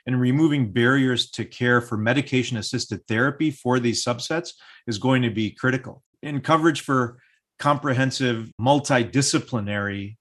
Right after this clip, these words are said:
multimodal care that's based on conversations that we physicians are having with our patients. Individualized care and treatment plans, not something that is sort of passed in a legislature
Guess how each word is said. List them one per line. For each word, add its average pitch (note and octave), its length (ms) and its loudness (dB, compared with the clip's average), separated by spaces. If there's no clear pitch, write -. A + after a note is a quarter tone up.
multimodal B2+ 1000 2
care F2+ 440 -12
that's C3 180 0
based C3+ 340 2
on A#2 200 0
conversations B2+ 800 0
that A#2+ 180 -6
we C3+ 160 4
physicians C3+ 520 0
are G2 120 -2
having G#2 320 -2
with G2+ 160 -8
our F#2+ 120 -2
patients. - 500 -8
Individualized C#3 1040 2
care B2 260 2
and A2 140 -4
treatment B2 400 -4
plans, F2+ 340 -10
not B2 220 -2
something A#2+ 400 -2
that A2 180 -4
is G#2+ 100 -2
sort A#2 200 0
of - 100 -8
passed B2 420 0
in A#2+ 100 0
a A2 60 0
legislature A2+ 1000 0